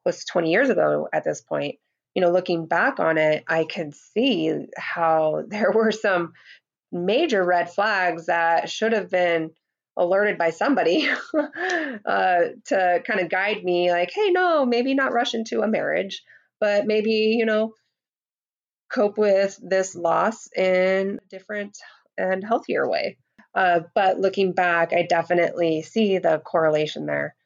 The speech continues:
of why I did rush into a very young marriage.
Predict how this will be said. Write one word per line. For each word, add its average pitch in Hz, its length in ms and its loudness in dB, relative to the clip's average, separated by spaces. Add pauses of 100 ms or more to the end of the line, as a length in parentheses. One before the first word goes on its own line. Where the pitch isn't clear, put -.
(420)
of 151 260 -2 (800)
why 151 460 0
I 143 140 -4 (440)
did 208 240 0
rush 147 260 0
into 139 520 -6 (360)
a 180 80 -4
very 151 240 2
young 139 200 -6
marriage. - 520 -6